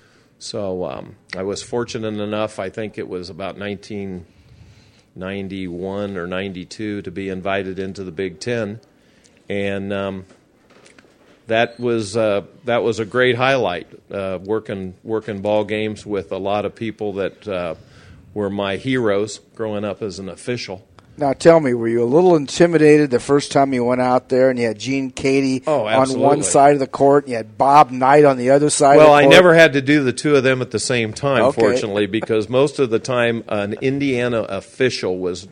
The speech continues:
Speaker 1: not assigned to, you know, the Indiana-Purdue game because of the, because of the controversy that it could
Speaker 2: Conflict of
Speaker 1: create.
Speaker 2: interest,
Speaker 1: Right.
Speaker 2: perhaps, yeah.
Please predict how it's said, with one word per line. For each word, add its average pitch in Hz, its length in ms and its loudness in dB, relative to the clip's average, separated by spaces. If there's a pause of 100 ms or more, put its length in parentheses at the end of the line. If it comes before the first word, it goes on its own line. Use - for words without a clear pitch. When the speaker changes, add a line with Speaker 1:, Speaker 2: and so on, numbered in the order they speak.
Speaker 1:
not 107 320 -6
assigned 101 560 -8
to, 92 340 -8 (360)
you 104 160 -10
know, 90 140 -8
the 95 180 -8
Indiana-Purdue 95 720 -8
game 87 280 -12
because 95 400 -12
of 87 120 -12
the, 90 160 -12 (760)
because 104 400 -6
of 95 100 -8
the 98 140 -10
controversy 107 880 -6
that 98 200 -8
it - 20 -6
could 101 60 -6
Speaker 2:
Conflict 135 480 2
of 107 40 0
Speaker 1:
create. 107 180 4
Speaker 2:
interest, 127 380 -2
Speaker 1:
Right. 117 200 4
Speaker 2:
perhaps, 120 340 2
yeah. 120 220 -6